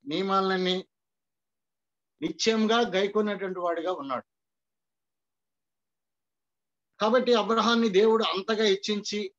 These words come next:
మనకు ఒక ఆదర్శ భావ-, భావంతో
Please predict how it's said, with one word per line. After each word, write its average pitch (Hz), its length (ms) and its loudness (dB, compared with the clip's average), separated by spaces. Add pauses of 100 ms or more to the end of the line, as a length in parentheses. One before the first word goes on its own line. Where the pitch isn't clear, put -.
మనకు 196 260 -4
ఒక 160 400 -2 (3000)
ఆదర్శ 208 560 0
భావ-, 185 540 -2 (180)
భావంతో 196 720 -2